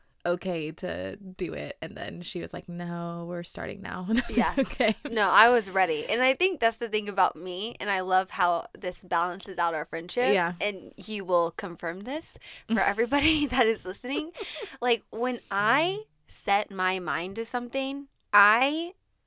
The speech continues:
Speaker 2: have decided that I'm doing it.
Speaker 1: Yeah.
Speaker 2: And that
Speaker 1: <laughs>
Speaker 2: nothing is changing my mind once I've decided that
Speaker 1: Mm-hmm.
Speaker 2: this is happening.
Speaker 1: Yeah.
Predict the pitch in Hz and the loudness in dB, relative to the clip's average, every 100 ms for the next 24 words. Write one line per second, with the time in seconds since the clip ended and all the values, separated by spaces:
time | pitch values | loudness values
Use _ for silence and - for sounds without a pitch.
0 | _ _ _ _ _ _ _ - 214 202 | _ _ _ _ _ _ _ 0 2 2
1 | 202 - - 190 208 175 117 - _ _ | -2 -2 2 2 2 -2 -6 -10 _ _
2 | _ 185 202 208 208 202 220 233 - - | _ -2 0 2 -2 -4 -4 -6 -10 -18
3 | - - 202 180 165 190 208 - - 226 | -14 -6 -2 -2 -2 -2 -4 -8 -2 0
4 | 233 226 214 208 240 - 214 220 214 254 | 2 4 4 2 -2 -8 -8 0 4 4
5 | - 226 175 175 - - - - 247 214 | 6 2 2 -6 -8 -12 -16 0 0 0
6 | - 277 277 302 254 233 214 202 190 190 | -4 0 2 0 0 -2 2 2 4 4
7 | 233 170 175 - 220 240 - 208 226 226 | 4 2 -4 -4 2 2 2 2 4 2
8 | 208 208 - 185 208 247 131 131 - - | -4 -4 0 4 4 4 -4 -8 -10 -10
9 | 196 190 185 185 180 220 190 254 208 254 | -6 -2 -2 0 4 4 4 0 0 -4
10 | - 196 226 208 170 127 - _ _ - | 2 4 4 0 -4 -10 -16 _ _ -18